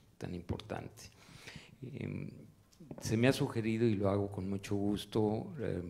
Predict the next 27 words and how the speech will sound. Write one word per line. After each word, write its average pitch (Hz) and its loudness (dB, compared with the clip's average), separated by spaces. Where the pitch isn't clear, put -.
versar, 104 2
comen-, 98 -2
com-, 101 0
comentar 107 4
algo 110 6
en 95 -2
torno 107 4
a 92 0
las 92 -2
audiencias 104 2
en 95 0
el 92 -2
contexto 101 0
de 95 2
la 82 -2
mediatización 82 -4
social. - -8
Em, 90 -2
comenzaré 113 6
y, 98 -10
y, 110 0
y 95 2
afirmando 107 -2
que, 107 -2
bueno, 95 0
para 95 2
mí 110 2